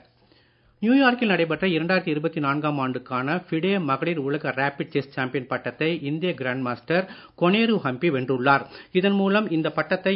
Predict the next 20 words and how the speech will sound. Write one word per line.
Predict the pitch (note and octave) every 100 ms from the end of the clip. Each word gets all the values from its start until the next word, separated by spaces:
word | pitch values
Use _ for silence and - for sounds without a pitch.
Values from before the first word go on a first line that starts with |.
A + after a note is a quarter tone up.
| D3
இரண்டாவது | D3+ F#3 G3+ G3 F3+
முறையாக | D3 C#3+ C#3+ D3
பெறும் | D3+ C#3 E3+ D3
இந்தியர் | D3+ D#3+ F3+
என்ற | D3 C3
பெருமையை | B2 C#3+ C#3+ C#3 G3 D3+
இவர் | C3+ D#3+
பெற்றுள்ளார். | C#3 A#2+ C3+ B2+ C#3+ A#2 - - -
முன்னதாக | F#3+ G#3 G#3+ A3
இரண்டாயிரத்தி | E3+ G3 G#3 G3+
பத்தொன்பதாம் | F3+ E3+ F3+ E3+ E3 D3+
ஆண்டு | C#3+ D3 F3+ C3
ஜார்ஜியாவில் | D3 E3+ F3+ F3+ E3+ D3+
நடைபெற்ற | C3+ C3 C#3
போட்டியில் | C3+ C3 C#3 C3+ E3+ E3
முதல் | C#3+ D3+ G3
முறையாக | D#3 C3+ C3 B2 D3+ D#3
Rapid | C#3+ D#3+ E3 F#3+
Chess | D3 C#3 -
Champion | C#3+ C3+ D3+ D3